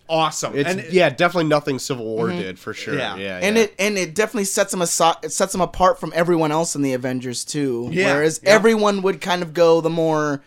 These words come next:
Speaker 3: the more action-packed fight scene route. He would take his time and actually concoct something that would actually create an event that would make it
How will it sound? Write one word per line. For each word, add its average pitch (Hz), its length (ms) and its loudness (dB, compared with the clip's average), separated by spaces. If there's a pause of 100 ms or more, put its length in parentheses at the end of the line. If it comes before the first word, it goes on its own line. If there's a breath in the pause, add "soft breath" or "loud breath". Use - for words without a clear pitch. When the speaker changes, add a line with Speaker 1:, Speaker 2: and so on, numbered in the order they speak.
(380 soft breath)
Speaker 3:
the 170 100 0
more 175 220 4
action-packed 156 1040 2 (460)
fight 175 360 2
scene 170 240 -2
route. 139 400 2
He 220 260 0
would 175 320 2 (260)
take 185 260 -2
his 165 140 -4
time 165 420 -2
and 139 100 -2
actually 147 640 -2 (280 soft breath)
concoct 190 600 2
something 156 460 -2
that 139 160 -4
would 147 140 2
actually 151 500 -2 (260 soft breath)
create 175 300 0
an 170 80 -2
event 160 520 0
that 135 180 0
would 151 360 2
make 165 380 2
it 156 180 -4